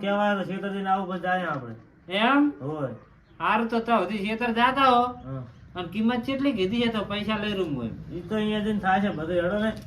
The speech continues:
Speaker 2: આમ આશરે કેટલા પૈસા લઈ રૂમ?
Speaker 1: તમ તારે તમે અહીંયા હેડો, તમારે ભેંસ લેવાના પછી આવવાના બીજા દાડે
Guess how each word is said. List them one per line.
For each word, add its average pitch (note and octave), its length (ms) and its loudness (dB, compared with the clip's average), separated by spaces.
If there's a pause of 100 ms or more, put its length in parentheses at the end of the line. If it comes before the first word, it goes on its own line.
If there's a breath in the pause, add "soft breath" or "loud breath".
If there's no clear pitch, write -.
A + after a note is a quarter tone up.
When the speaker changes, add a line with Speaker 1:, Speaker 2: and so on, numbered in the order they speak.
(200)
Speaker 2:
આમ F3 200 -6
આશરે A3+ 280 4
કેટલા B3 280 2
પૈસા G#3 280 2
લઈ G3 200 0
રૂમ? G#3+ 160 -4 (600 loud breath)
Speaker 1:
તમ F#3 220 -2
તારે A#3 260 4
તમે A#3 280 4
અહીંયા A#3+ 320 4
હેડો, A3+ 140 4 (100)
તમારે A#3 280 4
ભેંસ F#3 260 2
લેવાના G#3+ 300 2
પછી G#3+ 220 0
આવવાના G#3 320 2
બીજા F#3+ 160 0
દાડે F3 220 2